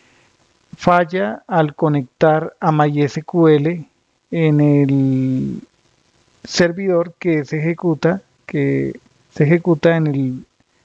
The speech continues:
en la dirección ciento veintisiete punto cero punto cero punto uno, que es equivalente a localhost,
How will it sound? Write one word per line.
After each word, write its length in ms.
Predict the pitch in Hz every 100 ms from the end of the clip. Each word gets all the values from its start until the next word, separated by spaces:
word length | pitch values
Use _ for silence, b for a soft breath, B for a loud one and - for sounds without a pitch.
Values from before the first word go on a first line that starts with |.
| _
en 100 | 165
la 80 | 151
dirección 560 | 147 139 131 - 156 127
ciento 320 | 165 156 175
veintisiete 520 | 175 - 160 170 175
punto 380 | - 170 139 139
cero 260 | - 156
punto 380 | 151 175 170 165 170
cero 180 | 170
punto 520 | 165 - 180 160 185 175
uno, 360 | 160 151 170
que 180 | - 156
es 120 | 143
equivalente 720 | 160 - 165 143 135 143 131 151
a 40 |
localhost, 680 | 147 143 160 139 165 196